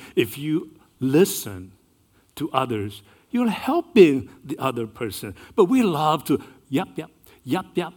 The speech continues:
yep, yep, yep." Keep going. Eight, go the extra mile. I was, like, so excited because this is one of the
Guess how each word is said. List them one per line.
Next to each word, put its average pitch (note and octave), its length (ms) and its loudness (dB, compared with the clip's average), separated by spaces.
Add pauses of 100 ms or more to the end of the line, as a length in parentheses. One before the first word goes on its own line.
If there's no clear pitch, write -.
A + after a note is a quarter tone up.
(300)
yep, G#3 280 -2 (180)
yep, D3 260 -2
yep." G#3 180 -4 (320)
Keep - 320 -6
going. B2 540 -10 (1500)
Eight, G#3+ 300 2 (320)
go G#3+ 420 6
the E3 240 0
extra D#3+ 300 -4
mile. B2+ 320 0 (240)
I D#3+ 80 -2
was, D3+ 180 0
like, C3 120 -4
so F#3+ 160 -2
excited C3+ 400 -4
because B2 140 -2
this F3+ 180 2
is D3+ 80 -2
one D3+ 160 0
of C3 80 -2
the D3 100 -14